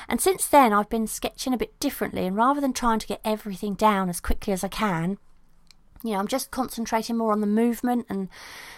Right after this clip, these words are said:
sometimes even deliberately leaving things out, and I'm kind of embracing that now. I'm enjoying it so much more, and I really feel like I'm actually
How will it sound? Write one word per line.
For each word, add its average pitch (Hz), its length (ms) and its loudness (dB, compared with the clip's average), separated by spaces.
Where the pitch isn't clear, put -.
sometimes 226 460 2
even 208 200 2
deliberately 240 640 0
leaving 240 360 -2
things 247 280 -2
out, 285 280 2
and 233 100 -2
I'm 233 160 0
kind - 260 2
of 285 80 -2
embracing 226 600 0
that - 180 -4
now. 170 240 -2
I'm 202 140 -2
enjoying 269 380 2
it - 100 -8
so 349 300 2
much - 280 0
more, 233 420 -2
and 233 500 0
I 233 160 -8
really 262 300 -10
feel 214 220 -6
like 202 280 -8
I'm 208 140 -10
actually 214 520 -8